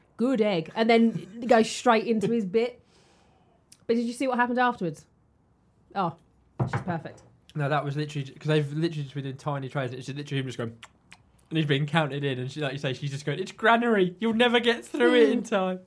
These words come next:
Speaker 1: You won't digest it. Yeah, it's so, so, so good. Right, you ready?
Speaker 2: <clears throat> Let's talk about mothers.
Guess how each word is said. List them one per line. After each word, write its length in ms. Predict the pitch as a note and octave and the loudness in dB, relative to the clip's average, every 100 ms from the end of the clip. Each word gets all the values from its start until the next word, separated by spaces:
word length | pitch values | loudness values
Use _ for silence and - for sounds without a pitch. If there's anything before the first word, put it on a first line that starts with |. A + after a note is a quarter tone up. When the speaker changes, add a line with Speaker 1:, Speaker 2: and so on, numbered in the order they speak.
| - | -16
Speaker 1:
You 80 | D#4 | -12
won't 180 | C4+ C4+ | -10 -8
digest 460 | C4 C4+ C4 - | -8 -8 -10 -10
it. 120 | A#3 | -8
Yeah, 100 | A#3 | -6
it's 180 | - A3+ | -6 -8
so, 240 | - G3+ G3+ | -8 -6 -6
so, 260 | G3+ G3+ | -10 -12
so 240 | G3 G#3+ A#3 | -12 -10 -6
good. 300 | E4+ F4+ E3 _ _ - _ _ _ _ - | -4 -4 -6 _ _ -20 _ _ _ _ -8
Right, 220 | F3 - | -6 -6
you 80 | F#3 | -6
ready? 180 | A3 B3+ _ _ | -6 -8 _ _
Speaker 2:
<clears throat> 320 | _ _ _ - | _ _ _ 6
Let's 400 | F#4 A3 E3 D#3 | 8 8 4 0
talk 240 | D#3+ D3+ | -6 -4
about 240 | E3 F3 | -4 -2
mothers. 400 | D3 A#2+ G#2 - | -4 -6 -8 -14